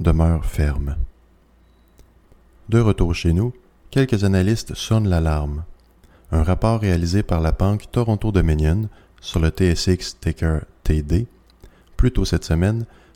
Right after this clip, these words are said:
met en lumière un recul potentiel entre vingt et vingt-cinq pour cent des prix de l'immobilier d'ici le premier trimestre de deux mille vingt-trois.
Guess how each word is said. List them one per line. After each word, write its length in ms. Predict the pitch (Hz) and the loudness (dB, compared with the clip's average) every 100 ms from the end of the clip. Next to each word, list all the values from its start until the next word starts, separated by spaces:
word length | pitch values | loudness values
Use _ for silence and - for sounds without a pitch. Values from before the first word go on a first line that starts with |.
| - | -2
met 220 | 113 131 | 0 2
en 100 | 107 | 2
lumière 440 | 98 98 107 107 | 2 2 2 2
un 80 | 82 | 2
recul 340 | 80 87 110 107 | 2 2 2 4
potentiel 680 | 107 - 92 - 98 101 - | 4 4 0 0 0 0 0
entre 300 | 85 80 78 | -2 0 -4
vingt 280 | 76 92 110 | 0 0 0
et 120 | - 73 | -2 -2
vingt-cinq 440 | 82 98 - 107 | 0 -2 -2 2
pour 180 | - - | 2 2
cent 260 | - 104 113 - - 85 | 0 0 -2 -12 -20 -4
des 120 | 90 | 2
prix 200 | - 117 | 2 4
de 80 | 87 | 2
l'immobilier 680 | 82 92 82 78 76 95 110 | 2 2 2 0 0 0 -2
d'ici 260 | 110 117 113 | -4 -2 0
le 120 | 85 | 0
premier 480 | - - - 117 117 | -2 4 4 4 0
trimestre 520 | 87 80 98 - - | -2 0 0 0 -2
de 100 | 73 | -2
deux 180 | 73 110 | 2 2
mille 180 | 113 101 | 2 2
vingt-trois. 480 | 80 76 - 69 | 0 0 -4 -2